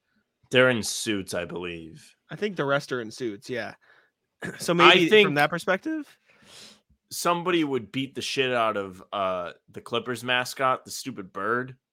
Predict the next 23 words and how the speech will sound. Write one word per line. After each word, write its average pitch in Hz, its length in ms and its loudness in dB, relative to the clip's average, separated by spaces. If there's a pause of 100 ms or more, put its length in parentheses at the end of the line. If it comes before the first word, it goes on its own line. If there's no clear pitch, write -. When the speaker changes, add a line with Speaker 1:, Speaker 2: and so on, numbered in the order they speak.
Speaker 2:
<laughs> - 560 -4 (1040)
Speaker 1:
The 214 160 -4
Speaker 2:
Yeah. 147 260 4
Speaker 1:
condor. 131 640 0 (420)
Speaker 2:
Mm-hmm. 143 340 -6 (340)
Speaker 1:
Yeah, 123 140 2
the 104 60 -2
condor's 139 380 0
getting 113 180 0
its 90 100 -10
ass 90 260 -6
beat. 80 380 -20
Let's 113 220 -2
see. 82 360 -10 (560)
Uh, 101 520 6 (380)
Speaker 2:
I'm 156 80 -6
thinking, 151 400 -4 (320)
uh, 147 340 12
Suns 185 320 6
mascot 170 440 8
would 156 120 0
win, 143 280 0
gorilla, 135 480 0